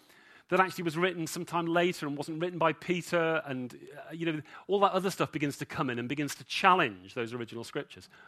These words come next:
By then, the, the church had already figured out, "Okay, we, we, we're gonna trust these four Gospels and we're gonna trust the letters of Paul." So these other things came in as kind of challenges, if you like.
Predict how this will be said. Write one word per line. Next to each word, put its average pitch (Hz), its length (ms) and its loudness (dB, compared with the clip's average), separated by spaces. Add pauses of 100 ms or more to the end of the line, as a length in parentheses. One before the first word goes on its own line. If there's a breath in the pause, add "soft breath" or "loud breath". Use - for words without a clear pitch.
(160 loud breath)
By 175 180 4
then, 139 460 4 (720 soft breath)
the, 151 160 2
the 156 160 -4
church 185 320 2
had 156 120 2
already 170 600 6
figured 147 380 2
out, 123 380 4
"Okay, 135 220 -4
we, 147 320 -6
we, 156 180 -2
we're 156 140 -2
gonna 143 160 0
trust - 320 -6
these 117 160 -8
four 120 180 -8
Gospels 113 380 -10
and 113 100 -10
we're 113 60 -6
gonna 110 160 -10
trust - 260 -8
the 123 80 -8
letters 107 260 -6
of 101 140 -16
Paul." 110 320 -12 (300 loud breath)
So 165 120 4
these 175 220 4
other 180 140 4
things 123 260 -2
came 139 240 2
in 127 100 -2
as 120 80 -4
kind 120 160 -6
of 110 60 -12
challenges, 117 720 -2
if - 160 -18
you 98 80 -8
like. 98 140 -12